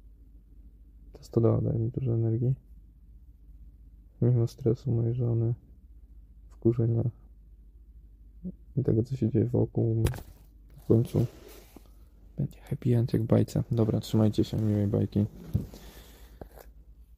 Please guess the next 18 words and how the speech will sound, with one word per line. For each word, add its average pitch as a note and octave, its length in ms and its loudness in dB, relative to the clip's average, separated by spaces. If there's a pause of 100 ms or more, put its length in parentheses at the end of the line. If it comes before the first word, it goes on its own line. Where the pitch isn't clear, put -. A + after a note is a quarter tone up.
(300)
Mam A#2+ 1000 -2
nadzieję, A#2+ 340 -6
że B2+ 140 -6
nie B2+ 100 -2
przynudzałem A2+ 640 -2 (240)
dwadzieścia - 520 -6 (180)
minut. - 160 -4 (1800)
Wpadajcie - 460 2
na G2+ 160 -2
mojego G#2 400 -2
bloga, G#2 360 0 (160)
mam G#2+ 140 0
nadzieję, G#2 260 -2
że A#2+ 140 -8
tam - 160 -4
coś - 220 -8
napiszę B2+ 340 -4
też. B2 280 -4